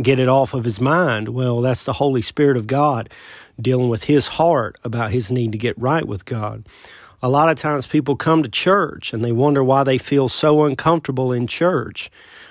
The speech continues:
Well, because the Holy Spirit is dealing with them about being a sinner and needing to be saved, giving their life to Christ.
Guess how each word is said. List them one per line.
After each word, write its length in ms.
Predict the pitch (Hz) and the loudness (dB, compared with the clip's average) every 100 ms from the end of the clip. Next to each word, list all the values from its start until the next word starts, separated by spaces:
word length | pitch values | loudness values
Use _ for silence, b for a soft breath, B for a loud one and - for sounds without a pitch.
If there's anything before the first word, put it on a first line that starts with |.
| B _ | B _
Well, 280 | 117 120 131 | -4 -2 0
because 340 | 127 139 113 | 0 0 -2
the 80 | 120 | 0
Holy 300 | 143 139 123 | 2 2 2
Spirit 600 | - - 170 170 120 - | -2 2 4 6 2 -2
is 240 | - 110 | -6 -6
dealing 400 | - 139 151 135 | 0 2 4 2
with 160 | 120 101 | 0 -2
them 200 | 127 117 | -2 -2
about 320 | 110 117 - | -2 -2 -4
being 240 | 120 123 110 | -2 -2 -2
a 60 | |
sinner 500 | - - 151 139 104 | -2 0 2 0 -2
and 160 | 107 110 | -4 0
needing 260 | 120 113 | 0 0
to 60 | 110 | 0
be 140 | 120 | -2
saved, 640 | 110 - 151 147 113 110 110 | -2 0 2 2 0 -4 -6
giving 240 | 117 117 | -2 0
their 180 | 123 127 | 2 4
life 280 | 131 131 - | 4 2 -2
to 80 | 135 | -8
Christ. 640 | - 151 73 62 - - | -2 0 -2 -4 -10 -16